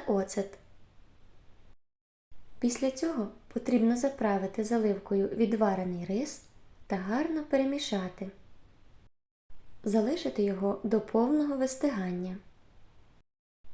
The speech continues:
А тим часом зайнятись підготовкою інших інгредієнтів, необхідних для приготування торта.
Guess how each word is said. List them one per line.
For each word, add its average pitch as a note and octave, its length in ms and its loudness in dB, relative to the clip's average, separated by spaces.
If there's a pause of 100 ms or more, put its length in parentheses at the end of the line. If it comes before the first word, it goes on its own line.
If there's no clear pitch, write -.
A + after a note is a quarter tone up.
(340)
А - 80 -4
тим A#3 240 4
часом C#4 440 0 (200)
зайнятись A3+ 540 4
підготовкою G3+ 880 0 (180)
інших A#3+ 460 2
інгредієнтів, G#3+ 800 2 (300)
необхідних G#3+ 680 2 (120)
для G#3+ 160 0
приготування G3+ 800 0 (140)
торта. F#3 460 -4